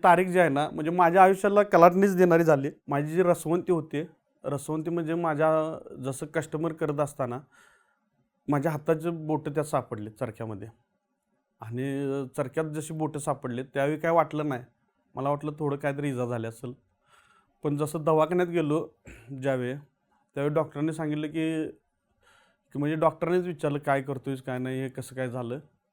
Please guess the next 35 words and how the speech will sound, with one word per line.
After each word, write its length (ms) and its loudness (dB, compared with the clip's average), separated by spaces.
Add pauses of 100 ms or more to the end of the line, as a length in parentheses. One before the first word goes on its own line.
(200)
आणि 140 -8
रसवंती 460 -8
त्यावेळी 320 -2
त्यांनी 260 -4
काय 120 -4
नाही, 160 -2
घरच्यांना 420 -6
पण 120 -6
सांगितलं 460 -4
की, 80 -8
"असं 240 -4
असं 160 -10
झालं 220 -6
आणि 260 -8 (1400)
त्याला 180 2
कुस्ती 320 -8
काय 140 4
करायला 220 4
येणार 220 2
नाही, 220 -2 (400)
पण 120 -2
बघू, 240 0
आपलं 340 4
हाताची 320 -4
बोटं 320 -4
पण 180 -4
काढायला." 320 0
मला 240 0
त्यावेळी 420 2
घरच्यांनी 420 -2
सांगितलं 240 -4
की, 60 -4
"असं 240 -4
असं 160 -10
झालं." 200 -8